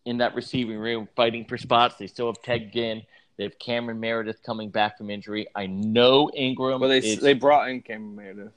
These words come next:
Speaker 1: Yeah, correct.
Speaker 2: Which
Speaker 1: But
Speaker 2: is a
Speaker 1: he's
Speaker 2: good,
Speaker 1: coming
Speaker 2: which
Speaker 1: back
Speaker 2: was a
Speaker 1: from
Speaker 2: good
Speaker 1: injury.
Speaker 2: signing. Yeah.
Speaker 1: I like the signing. I really do like the signing.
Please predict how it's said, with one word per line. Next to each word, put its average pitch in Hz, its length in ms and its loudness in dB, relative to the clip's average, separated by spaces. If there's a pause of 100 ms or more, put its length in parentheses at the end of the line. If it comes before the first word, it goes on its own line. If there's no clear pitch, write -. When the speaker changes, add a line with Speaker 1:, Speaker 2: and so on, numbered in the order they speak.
Speaker 1:
Yeah, 139 240 6 (180)
correct. 131 300 2
Speaker 2:
Which 127 140 -4
Speaker 1:
But 139 80 0
Speaker 2:
is 135 80 -2
a - 20 4
Speaker 1:
he's 147 80 4
Speaker 2:
good, 156 80 8
Speaker 1:
coming 156 180 4
Speaker 2:
which 151 100 2
Speaker 1:
back 143 140 6
Speaker 2:
was 135 80 -6
a 135 40 -10
Speaker 1:
from 135 40 -10
Speaker 2:
good 139 100 2
Speaker 1:
injury. 117 100 -14
Speaker 2:
signing. 113 440 -6 (240)
Yeah. 90 140 -12
Speaker 1:
I 139 100 6
like 151 260 2
the 165 80 -12
signing. 117 440 -6 (480)
I 110 80 -6
really 117 320 -10
do 120 140 -10
like 120 200 -6
the 127 80 -16
signing. 92 480 -8